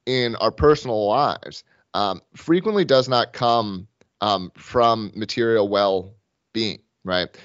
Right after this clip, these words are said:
So yes, I mean, it's true that a McDonald's worker, um, earning, um, you know, earn, well,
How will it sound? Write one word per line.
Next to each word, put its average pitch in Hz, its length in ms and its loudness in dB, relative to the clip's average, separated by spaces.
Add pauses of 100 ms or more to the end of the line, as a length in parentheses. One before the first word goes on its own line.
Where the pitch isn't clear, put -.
(120)
So - 140 0
yes, 127 340 2
I 113 120 -2
mean, 120 200 -6
it's - 200 -8
true 147 300 0
that 107 280 0
a 101 120 0
McDonald's 107 640 -2
worker, 101 560 -4 (340)
um, 90 240 -2
earning, 107 440 -4 (160)
um, 92 300 -2
you 98 80 -4
know, 87 140 -6
earn, 110 220 -2
well, 107 220 2